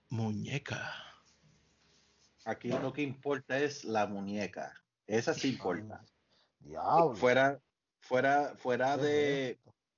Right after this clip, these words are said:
Speaker 2: fuera de eso, yo creo que ese establo va a romperse pronto.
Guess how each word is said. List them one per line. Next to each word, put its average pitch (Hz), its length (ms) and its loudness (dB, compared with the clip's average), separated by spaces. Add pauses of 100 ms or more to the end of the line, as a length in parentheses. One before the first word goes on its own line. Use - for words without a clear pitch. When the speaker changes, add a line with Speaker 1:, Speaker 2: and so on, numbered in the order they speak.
(1400)
Speaker 2:
fuera 165 260 4
de 196 120 4
eso, 196 200 2
yo 175 180 2
creo 170 220 2
que 190 180 -2
ese 175 160 -2
establo 165 680 4
va 135 280 2
a 131 80 -4
romperse 147 580 0
pronto. 104 580 -4